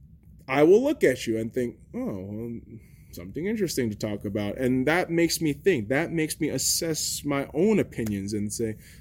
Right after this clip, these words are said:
"Hmm, maybe." And then you go back to the direct source material,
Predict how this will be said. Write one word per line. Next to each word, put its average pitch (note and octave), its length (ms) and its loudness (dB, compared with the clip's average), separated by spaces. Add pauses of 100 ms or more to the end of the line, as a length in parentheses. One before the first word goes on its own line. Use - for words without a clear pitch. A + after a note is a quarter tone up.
(140)
"Hmm, D#3+ 580 -2
maybe." C#3+ 380 2
And C#3 140 4
then C#3+ 120 4
you B2+ 240 2
go A#2+ 160 4
back A2+ 300 -2
to C#3 100 -2
the B2+ 100 0
direct A2 380 -6
source F#3 300 -4
material, G3+ 720 0